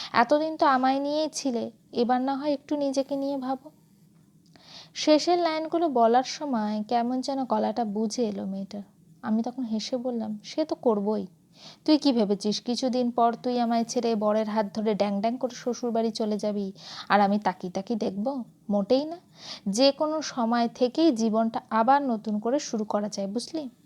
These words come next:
আমার কথাগুলো শুনে মেয়েটা যেন পরম স্বস্তি পেল। এটাই তো চাই আমি, মাম্পু ভালো থাক।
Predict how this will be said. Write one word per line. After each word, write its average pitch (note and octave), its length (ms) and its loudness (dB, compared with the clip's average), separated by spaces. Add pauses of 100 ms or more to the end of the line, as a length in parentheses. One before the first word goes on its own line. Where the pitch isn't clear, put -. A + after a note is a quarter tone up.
(880)
আমার D4 240 0 (100)
কথাগুলো C4+ 520 2
শুনে C#4+ 460 -4
মেয়েটা G#3+ 320 -2
যেন B3+ 260 -2
পরম A#3 440 -2
স্বস্তি - 440 -8
পেল। G3+ 280 -10 (680)
এটাই B3+ 380 0
তো D4+ 80 -4
চাই A#3+ 480 0
আমি, G#3+ 220 -2 (720)
মাম্পু C#4 420 2
ভালো G#3 400 -2
থাক। - 180 -12